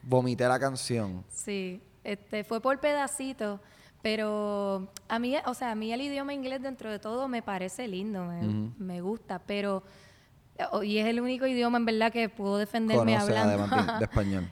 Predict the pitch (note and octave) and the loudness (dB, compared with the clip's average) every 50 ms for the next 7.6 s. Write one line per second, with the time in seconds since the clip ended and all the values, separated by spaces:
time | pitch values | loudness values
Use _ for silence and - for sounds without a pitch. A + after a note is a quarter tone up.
0 | - - A#3 A#3 A#3 - - A3+ A3 G#3+ G#3+ G#3 G3+ B3 A#3 A#3 A#3 A#3+ A#3 A3+ | -2 0 0 0 -2 -2 -2 0 2 2 2 2 2 4 4 6 4 4 2 2
1 | A#3 A3 A3 G#3+ A3 A3+ B3 C4+ C4+ C4+ C#4 D4 D#4 C4+ B3+ A#3 A3+ G#3 G#3+ G#3 | 0 2 4 4 4 4 2 4 4 4 4 4 4 2 0 -2 0 2 2 2
2 | A3+ A#3+ B3+ C4 A#3+ C4+ C4 A#3 G#3 G#3 G#3+ A#3 A#3+ G#3+ F#3 F3 - F#3 F3+ F3+ | 2 2 2 2 2 2 2 4 4 4 4 4 4 2 0 0 -2 -2 -2 -2
3 | F3 G3 G3 G3+ G#3+ G#3+ - A#3+ G#3+ G#3 G3+ G3+ F#3 F#3 F#3 F3 E3+ - E3+ F3 | -2 -2 -2 -2 -2 -4 -4 -4 -2 -2 -2 -2 -2 -4 -6 -6 -6 -6 -8 -8
4 | F3 - G3+ G3+ G#3+ A3 G#3+ G3+ G3 F#3+ F#3 F3+ F#3+ - - A3 G#3 G#3 G#3 G#3 | -4 -4 -2 -2 -2 -2 -4 -4 -4 -4 -4 -4 -6 -4 -2 -2 0 0 -2 0
5 | G3+ A3+ A#3 B3+ C#4 C#4 - C#4 C4 A#3 - - G#3 G3+ A3 A3 G#3 G3 F#3+ F#3+ | 0 0 2 2 0 2 2 0 0 0 0 0 0 0 2 0 -2 -2 -4 -6
6 | G3+ G3 - B3 C4+ - - - - - - - - - - _ _ _ G#3 G3+ | -8 -6 -6 -6 -6 -6 -10 -20 -20 -20 -20 -20 -20 -20 -20 _ _ _ -2 0
7 | A3 A3+ A#3+ A#3 A3+ A3 G#3+ G#3+ C4 D#4 E4+ | 2 2 2 2 2 2 0 -2 -2 -2 -4